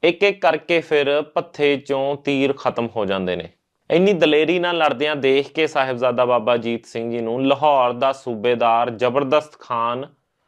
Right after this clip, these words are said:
ਉਹ ਪਛਾਣ ਲੈਂਦਾ ਹੈ ਕਿ ਇਹ ਗੁਰੂ ਗੋਬਿੰਦ ਸਿੰਘ ਜੀ ਦਾ ਸਪੁੱਤਰ ਹੈ।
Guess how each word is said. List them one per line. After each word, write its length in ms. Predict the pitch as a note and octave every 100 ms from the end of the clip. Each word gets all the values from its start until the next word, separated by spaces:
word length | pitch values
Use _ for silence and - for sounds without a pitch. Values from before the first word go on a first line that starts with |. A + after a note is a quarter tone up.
| _
ਉਹ 80 | -
ਪਛਾਣ 460 | E3 D3+ C3 A#2 A#2
ਲੈਂਦਾ 260 | G#2 F2
ਹੈ 240 | D2+ - _ _ _ _
ਕਿ 140 | A#2+ -
ਇਹ 340 | D3+ F3+ F#3 F#3 _ _
ਗੁਰੂ 160 | B2 D3+
ਗੋਬਿੰਦ 400 | B2 C3+ D3 E3+
ਸਿੰਘ 220 | E3 D#3+
ਜੀ 80 | D#3+
ਦਾ 120 | D3+
ਸਪੁੱਤਰ 500 | D3+ - B2 - G#2
ਹੈ। 200 | F2 -